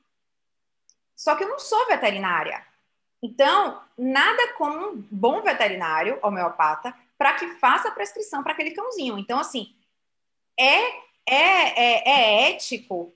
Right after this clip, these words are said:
e é recomendado que cada profissional atue na sua área, com certeza, sem dúvida. E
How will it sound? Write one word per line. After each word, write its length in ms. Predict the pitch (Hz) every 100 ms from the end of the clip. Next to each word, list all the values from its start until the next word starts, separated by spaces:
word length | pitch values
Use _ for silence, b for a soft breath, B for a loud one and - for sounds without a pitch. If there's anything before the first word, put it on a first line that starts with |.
| _
e 100 | 262
é 60 | 294
recomendado 960 | 302 285 233 202 190 214 277 240 214 - _ -
que 160 | 349
cada 260 | - 202 226
profissional 640 | 247 254 294 339 226 202
atue 340 | 262 - 202
na 100 | 214
sua 220 | 254 - 349
área, 280 | 214 175
com 140 | 175 202
certeza, 480 | 359 415 220 160 170
sem 200 | 220 254
dúvida. 340 | 202 - - - _ b b _
E 440 | 311 415 427 -